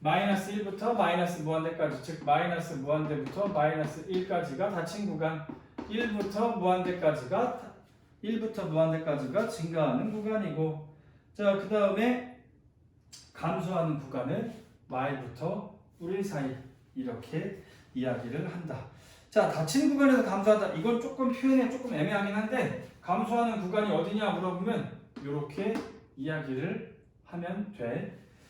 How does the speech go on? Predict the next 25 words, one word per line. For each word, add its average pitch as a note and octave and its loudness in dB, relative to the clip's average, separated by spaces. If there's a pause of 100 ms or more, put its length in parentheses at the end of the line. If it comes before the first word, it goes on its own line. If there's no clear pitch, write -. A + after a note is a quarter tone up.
(960)
자, D3 -4
그래서 D#3+ -2
근데 G3 2
뭐 F#3 2
여기선 F3+ 0
등호가 F#3+ 2
들어간다고 F3+ 0
했으니까 E3 -6
그건 E3 -4
뭐 D3+ -4
따라서 A3+ -2
봐도 D3 -8
될 C#3 -8
것 F#3 -8
같다. - -10
그래, C#3+ -14 (440)
이렇게, F3+ -6 (500)
이렇게. C3 -12 (680)
그 C#3 -14
다음 C3 -6
얘도 C3+ -6
마찬가지. C3+ -8 (1160)
마일부터 C#3 -6 (200)
뿔 D3 -6
사이. B2 -8